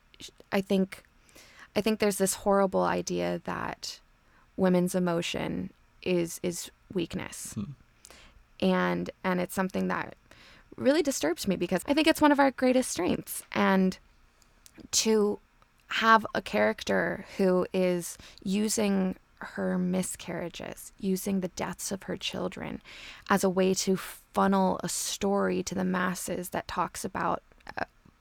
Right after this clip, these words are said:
Speaker 1: everlasting life,
Speaker 2: Mm-hmm.
Speaker 1: essentially, um, there's a strength there. There is, there is somebody that's willing to look past her own circumstances and, and, and see hope, and, um,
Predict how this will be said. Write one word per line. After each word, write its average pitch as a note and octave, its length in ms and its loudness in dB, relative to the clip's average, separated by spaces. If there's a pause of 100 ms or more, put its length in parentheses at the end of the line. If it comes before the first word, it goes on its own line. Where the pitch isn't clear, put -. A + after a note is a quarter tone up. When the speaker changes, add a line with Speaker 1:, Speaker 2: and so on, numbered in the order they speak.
Speaker 1:
everlasting F#3 540 2
life, E3+ 480 -4 (100)
Speaker 2:
Mm-hmm. - 100 -4
Speaker 1:
essentially, - 600 -2 (560)
um, G3 440 2 (260)
there's A#3+ 240 6
a F#3+ 40 0
strength F#3 640 -2
there. - 300 -8 (100)
There G3 260 6
is, F#3 340 4
there F#3+ 200 6
is F#3+ 140 4
somebody F3+ 400 0
that's F3 300 -2
willing F3+ 340 2
to F3+ 100 -6
look F3+ 220 -4
past - 260 -6
her F#3+ 80 -4
own F#3+ 120 -4
circumstances F#3 840 -6
and, D#3+ 180 -6
and, F3 420 -8
and - 180 -8
see F3+ 480 -6
hope, - 360 -6 (560)
and, F#3 380 2 (180)
um, F3+ 300 -4